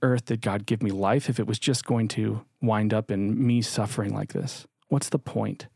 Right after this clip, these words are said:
I'd much rather have never lived at all than endure this pain than to suffer like I am."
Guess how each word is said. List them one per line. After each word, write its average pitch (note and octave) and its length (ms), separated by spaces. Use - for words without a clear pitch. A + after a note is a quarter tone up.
I'd A#2+ 180
much A#2+ 320
rather B2+ 220
have A#2 100
never G#2 300
lived G#2 260
at F#2+ 80
all G2+ 220
than G#2+ 160
endure G2+ 400
this G#2 200
pain - 600
than G#2+ 160
to A2 100
suffer - 460
like G#2+ 260
I F#2 80
am." F#2+ 340